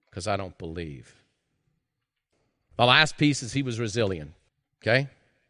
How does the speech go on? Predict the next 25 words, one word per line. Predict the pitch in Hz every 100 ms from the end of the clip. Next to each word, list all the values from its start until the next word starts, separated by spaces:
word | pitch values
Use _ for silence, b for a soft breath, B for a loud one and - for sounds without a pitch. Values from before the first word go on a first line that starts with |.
| _ _ _ 143
He |
was | 135
resilient. | 147 135 170 151 90 - _ _ _ _ _ _ _ _
Now, | 139
this | 175 202
isn't | 226 202
the | 185
best | 185 233 202
example, | 165 156 156 175
but | 156
it | 160 165
is | 165
an | 165 156
example. | 131 123 113 101 127 135 _ _ _ _ _ _ _ _ -
He | 170
was | 185
resilient. | 185 160 214 190 147 - - _
Remember | 151 202
when | 214 214
he |
was | 208
in | 196
the | 202
boxing | 160 180 - 208
match? | 202 196 - -